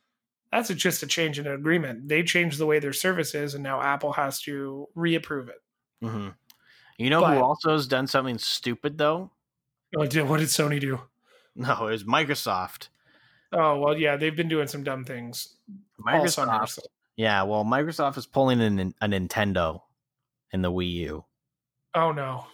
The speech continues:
Speaker 2: Remember how the Wii U failed?
Speaker 1: Yes.
Speaker 2: There's some speculation going around the interwebs that Microsoft is, is repeating,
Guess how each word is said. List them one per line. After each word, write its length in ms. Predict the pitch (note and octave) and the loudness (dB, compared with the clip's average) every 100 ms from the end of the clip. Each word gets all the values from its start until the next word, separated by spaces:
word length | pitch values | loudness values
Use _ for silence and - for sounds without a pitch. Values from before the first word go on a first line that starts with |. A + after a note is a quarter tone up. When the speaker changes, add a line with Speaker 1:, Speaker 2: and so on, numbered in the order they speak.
| - _ _ _ _ _ _ _ _ _ _ _ _ _ - | -20 _ _ _ _ _ _ _ _ _ _ _ _ _ -4
Speaker 2:
Remember 220 | C3+ D3 | -2 0
how 180 | C3+ A#2+ | 2 2
the 120 | A#2+ | 2
Wii 180 | A2 G#2 | 0 0
U 180 | G#2 G#2 | 0 -2
failed? 540 | - F#2+ F#2 F#2+ - _ _ _ _ _ _ _ _ | -6 -4 -2 -4 -6 _ _ _ _ _ _ _ _
Speaker 1:
Yes. 560 | F#3+ D#3 C#3+ D3+ - - _ | -2 0 0 -4 -8 -10 _
Speaker 2:
There's 160 | A2+ A2+ | -6 -2
some 140 | B2 | -2
speculation 1000 | - - C#3 - B2+ B2 A#2+ A2+ G2 F#2+ - - - - | -2 0 0 2 2 2 2 0 -2 -4 -10 -18 -20 -4
going 320 | C3 B2 A2+ | 2 4 6
around 440 | G#2+ G#2+ G#2+ G2+ G2+ | 6 6 4 2 -2
the 180 | G#2 G#2+ | -4 -2
interwebs 800 | A2 A#2+ G#2+ G2+ F#2+ F#2+ - - - - - - _ | -2 0 2 2 0 -4 -14 -18 -20 -20 -20 -20 _
that 560 | A2+ A2 G#2+ G#2 - - - - - _ _ _ - | -2 2 2 0 -6 -14 -16 -20 -20 _ _ _ 0
Microsoft 640 | C3 D3 D3 C3+ A#2 A2+ A2+ | 2 4 4 4 4 2 -2
is, 260 | F#2+ - - - _ _ _ _ _ _ - | -4 -6 -8 -18 _ _ _ _ _ _ -6
is 300 | G2 F2+ - | -4 -4 -4
repeating, 800 | G#2+ G2+ - - B2 A2+ F#2 | 0 2 2 2 4 4 4